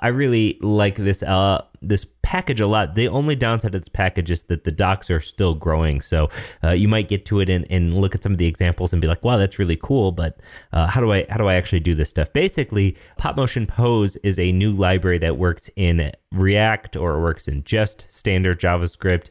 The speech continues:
And the, the JavaScript or the React version of this thing functions very much like styled components, uh, where you do a pose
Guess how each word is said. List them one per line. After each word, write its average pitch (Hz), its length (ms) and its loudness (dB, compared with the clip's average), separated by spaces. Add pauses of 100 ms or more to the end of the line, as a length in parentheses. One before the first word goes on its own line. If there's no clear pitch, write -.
(380)
And 92 600 2
the, 90 300 -2
the 104 100 0
JavaScript 202 440 -6
or 104 100 2
the 101 100 0
React 131 320 0
version 113 340 -2
of 90 100 -2
this 87 140 -2
thing 92 200 -2
functions 107 380 -2 (100)
very 98 260 2
much 95 240 0
like 82 140 -2
styled 85 480 -2
components, 76 640 -4 (360)
uh, - 160 -4
where 98 320 2
you 85 480 0
do 82 380 2
a 78 380 0 (220)
pose 120 540 0